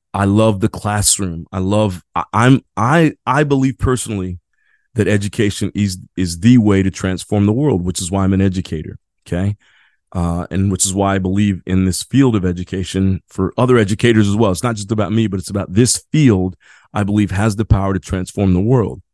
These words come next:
And then the injustice that I hate the most is I, it really, it, it, it,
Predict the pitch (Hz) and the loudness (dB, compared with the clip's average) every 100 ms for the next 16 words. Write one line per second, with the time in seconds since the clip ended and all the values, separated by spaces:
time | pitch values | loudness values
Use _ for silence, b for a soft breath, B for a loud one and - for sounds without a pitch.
0 | _ _ _ _ _ _ - 110 113 113 | _ _ _ _ _ _ -2 2 4 4
1 | 104 92 120 120 120 - 95 107 120 135 | 2 0 0 0 -4 -4 -2 -2 0 -2
2 | - 120 117 135 - - 101 87 - - | -2 -2 -2 -4 -6 -8 -6 -6 -10 -16
3 | 76 _ - 110 - 107 123 120 117 - | -18 _ 0 0 0 2 6 6 2 0
4 | 101 - - 95 - 98 | -4 -4 -6 -6 -2 -2